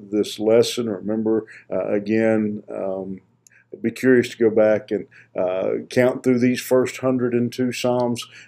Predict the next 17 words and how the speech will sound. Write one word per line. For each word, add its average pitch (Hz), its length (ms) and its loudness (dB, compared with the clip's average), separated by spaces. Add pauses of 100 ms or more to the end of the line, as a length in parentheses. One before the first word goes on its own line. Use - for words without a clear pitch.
just 127 240 -2
how 135 100 4
many 135 180 0
times 131 360 0
they 127 120 2
have 131 160 2
started 127 440 2
out 135 280 -2
in 120 320 -2
this 127 420 2 (280)
manner 113 540 0
of - 320 -4 (100)
calling 131 720 2
out 98 280 -4 (120)
to 98 100 -10
God, 95 420 -2 (400)
uh, 90 600 -6